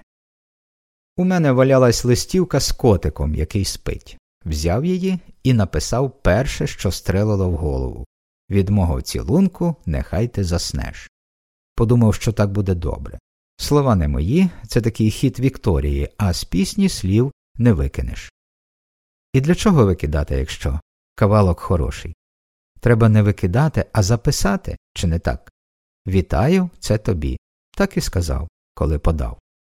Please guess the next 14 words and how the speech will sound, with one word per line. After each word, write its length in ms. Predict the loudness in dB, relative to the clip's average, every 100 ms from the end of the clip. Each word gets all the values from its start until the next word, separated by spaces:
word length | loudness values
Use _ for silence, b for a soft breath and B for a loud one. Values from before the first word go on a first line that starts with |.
| _ _ _ _ _
Вона 220 | 4 4
нахилилась 580 | 4 4 4 6 6 2
поцьомити, 720 | 0 -2 2 2 2 2 0 0 0
я 160 | 2 2
спочатку 480 | 2 4 4 4
ніби 240 | 2 4 2
теж 340 | 2 0 -2
схилився, 680 | -4 -2 0 0 0 0 0
але 240 | 2 2 4
раптом 360 | 2 2 2
зігнувся, 600 | 2 2 2 2 2 -2
щоб 240 | -2 -4 -2
дістати 440 | -2 0 -2 0
мешти, 560 | 0 0 -4 -8 -12